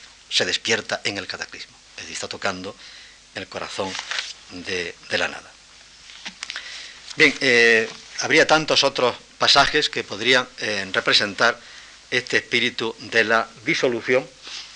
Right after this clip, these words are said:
que, como ven ustedes, tiene mucho que ver con la experiencia del vacío, eh, que teníamos en Dionisos. Y Unamuno,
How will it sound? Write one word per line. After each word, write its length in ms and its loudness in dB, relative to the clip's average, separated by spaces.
que, 80 -4
como 180 6
ven 140 4
ustedes, 380 4
tiene 200 4
mucho 240 2
que 100 6
ver 240 4
con 180 0
la 80 4
experiencia 880 4
del 260 2
vacío, 500 -2
eh, 280 -2
que 100 -2
teníamos 600 0
en 320 -8
Dionisos. 640 -4
Y 80 0
Unamuno, 500 2